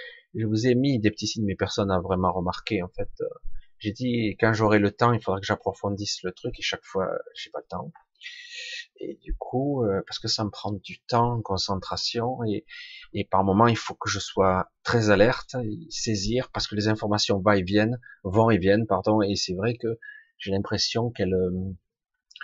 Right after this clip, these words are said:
qu'elle me glisse dessus, des fois j'oublie, c'est, c'est très perturbant, quoi. Les niveaux de conscience, c'est ça le problème. Parfois, on arrive à bien les retenir, parfois, oh, tiens, il y a quelque chose que j'oublie, je sais plus ce que c'est, et cetera, et cetera.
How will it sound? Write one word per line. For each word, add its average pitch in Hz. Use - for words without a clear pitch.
qu'elle 98
me 104
glisse 120
dessus, 127
des 104
fois 120
j'oublie, 110
c'est, 90
c'est -
très -
perturbant, 104
quoi. -
Les 101
niveaux 107
de 117
conscience, 113
c'est -
ça -
le 95
problème. 90
Parfois, 104
on 98
arrive 92
à 90
bien 113
les 107
retenir, 98
parfois, 98
oh, -
tiens, 101
il -
y -
a -
quelque 120
chose 123
que -
j'oublie, 104
je -
sais 90
plus 107
ce -
que -
c'est, 113
et -
cetera, 92
et 90
cetera. -